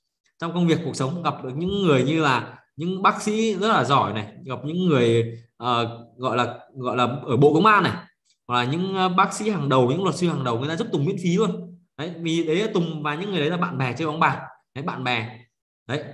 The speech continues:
người ta rất là tôn trọng Tùng vì Tùng là một trong những cao thủ trong làm bóng bàn nghiệp dư. Đấy, cái quyết định, những cái quyết định mà, mà tất cả các bạn đưa ra thì nó sẽ thay đổi cuộc đời. Đấy. Hoặc là quyết định mà học tiếng Anh thì chắc chắn nó sẽ thay, thay đổi cuộc đời. Ok. Gần next one.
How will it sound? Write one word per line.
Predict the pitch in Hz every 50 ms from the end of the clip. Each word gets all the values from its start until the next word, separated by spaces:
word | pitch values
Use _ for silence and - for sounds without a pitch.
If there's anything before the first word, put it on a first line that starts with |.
| - - -
người | 139 135 135
ta | 160
rất | 165 240 233
là | 180
tôn | 196 202 196
trọng | - 196 - -
Tùng | 139 123 123
vì | 123 123
Tùng | 113 135 123
là | 131 123
một | 123 127 123 -
trong | 180 170
những | 180 180 180
cao | 180 175 170 175
thủ | 190 143 107 104
trong | 135 139 151 151 147
làm | 147 135 120
bóng | 117 123
bàn | 143 135 127
nghiệp | 123 123 127
dư. | 151 190 185 175 175 - - - -
Đấy, | - 135 -
cái | 147
quyết | 143 - 262 226
định, | 247 - - - - - _ _ _ _ _ _ _ _ _ _ _
những | 160 214 233
cái | 214 226
quyết | 285 233
định | 254 233 - - - - 139 131
mà, | 131 135 135 135 131 131 127 127 123
mà | 123 127 127 127 123 127 -
tất | 254 262 -
cả | - 131 123
các | 151
bạn | 185 190 - - - - - - _ _ _ _ _ _ _
đưa | - 202 220 214
ra | 214 220 214 214 208 190 147
thì | 131
nó | 131 147
sẽ | - 226 220 -
thay | 214 220
đổi | 208 170 131
cuộc | 120 117 117
đời. | 123 107 - - - - - _ _ _ _ _ _ _
Đấy. | - 120 - - - _ _ _ _ _
Hoặc | _ 117 123
là | 120
quyết | - -
định | 226 233 175 151
mà | 147 151
học | 165 147 139
tiếng | 147 190
Anh | 220 240 226 190 139 - - -
thì | 135 - - -
chắc | 277 277 277
chắn | - 165 165
nó | 196 208
sẽ | 208 208
thay, | 190 202 143 107 98 92 -
thay | 160 180 180
đổi | 139 107 87 85 -
cuộc | 113
đời. | 110 107 95 87 85 - - - _ _ _ _ _ _ _ _ _
Ok. | _ 113 113 135 123 - - - - - - _ _ _ _ _ _ _ _ -
Gần | 139 139 139
next | 151 156 151
one. | 165 127 107